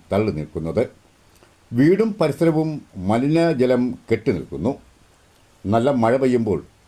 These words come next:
ചവിട്ടുപടിയും കയറി വെള്ളം വീടിനകത്തെത്തും. പിന്നെ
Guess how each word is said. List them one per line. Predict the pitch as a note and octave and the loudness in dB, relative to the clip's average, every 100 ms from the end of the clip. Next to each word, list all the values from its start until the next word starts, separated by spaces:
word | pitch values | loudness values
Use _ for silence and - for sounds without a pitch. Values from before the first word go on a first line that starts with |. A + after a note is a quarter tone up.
| _ _ _ - | _ _ _ -2
ചവിട്ടുപടിയും | C3 D3+ D#3 D#3+ D3 B2 | 0 0 0 2 2 2
കയറി | A#2 G#2+ G#2 G2 | 2 2 0 -2
വെള്ളം | G2 G#2+ A2 A2 - _ _ - | 0 2 2 -2 -8 _ _ -6
വീടിനകത്തെത്തും. | A2 F#2 E2+ - - D#2 B2+ B2 - - _ - | -4 -2 -4 -6 -8 -4 -4 -4 -10 -20 _ -4
പിന്നെ | G2 G2 | 0 0